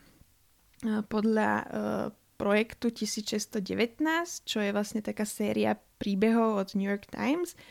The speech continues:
ktoré rozoberajú históriu Spojených štátov, ale z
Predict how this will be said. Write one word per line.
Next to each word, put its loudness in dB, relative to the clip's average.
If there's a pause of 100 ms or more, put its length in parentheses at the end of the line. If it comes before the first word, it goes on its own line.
(400)
ktoré 2
rozoberajú 4 (240)
históriu 4
Spojených 0
štátov, 2
ale 2
z -2